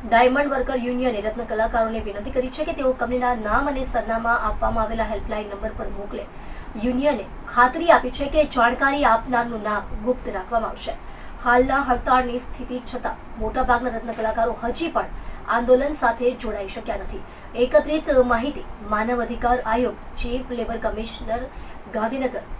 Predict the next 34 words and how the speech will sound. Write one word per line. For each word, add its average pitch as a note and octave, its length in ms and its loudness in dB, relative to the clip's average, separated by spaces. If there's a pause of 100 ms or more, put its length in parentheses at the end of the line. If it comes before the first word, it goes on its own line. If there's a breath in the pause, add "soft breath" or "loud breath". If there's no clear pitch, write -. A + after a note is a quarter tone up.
(200)
સુરત B3 260 0
જિલ્લા A#3+ 260 0
કલેક્ટર A#3+ 380 -2
અને C#4 240 4
સુરત D#4+ 360 -2
લેબર D#4 280 6
ડેપ્યુટી B3+ 520 -2
કમિશનર A3+ 500 -6
સુધી A3 400 -8
પહોંચાડવામાં G3 580 -8
આવશે, - 220 -8 (440 loud breath)
જેથી A3+ 280 -6
યોગ્ય C4 280 4
કાર્યવાહી G#3 340 0
થઈ F#3+ 140 -10
શકે. - 460 -8
યુનિયને C4 460 0
ફરી A#3 180 -4
એકવાર G#3+ 440 -4
રત્ન G#3+ 180 -10
કલાકારોને G#3+ 460 -4
અપીલ D4+ 220 -4
કરી - 200 -6
છે C#4 180 -6
કે D4+ 100 0
તેઓ C4 300 2 (340 loud breath)
પોતાની E4 400 4
સમસ્યાઓ C#4+ 520 0
અને B3+ 220 2 (100)
ફરિયાદો A3+ 560 -2
હેલ્પલાઇન A3+ 400 -2
નંબર A3 300 -4 (120)
પર A3+ 120 -4
નોંધાવે, G#3 760 -2